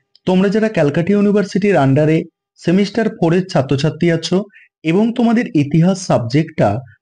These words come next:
পাস কোর্সে আছে, তোমাদের জন্য আজকের ক্লাসটা খুবই গুরুত্বপূর্ণ। আজকের ক্লাসে তোমাদের পঁচিশটা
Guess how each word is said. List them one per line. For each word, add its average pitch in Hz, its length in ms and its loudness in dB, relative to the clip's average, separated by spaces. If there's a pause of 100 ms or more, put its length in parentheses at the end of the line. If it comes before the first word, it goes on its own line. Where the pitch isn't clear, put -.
(160)
পাস 147 280 -2
কোর্সে 190 360 -2
আছে, 113 300 -2 (440)
তোমাদের 196 360 0
জন্য 226 200 2
আজকের 180 460 -2
ক্লাসটা 147 440 0 (400)
খুবই 196 280 0
গুরুত্বপূর্ণ। 120 600 0 (480)
আজকের 165 460 -2
ক্লাসে 156 360 0
তোমাদের 185 400 2 (420)
পঁচিশটা 190 600 -2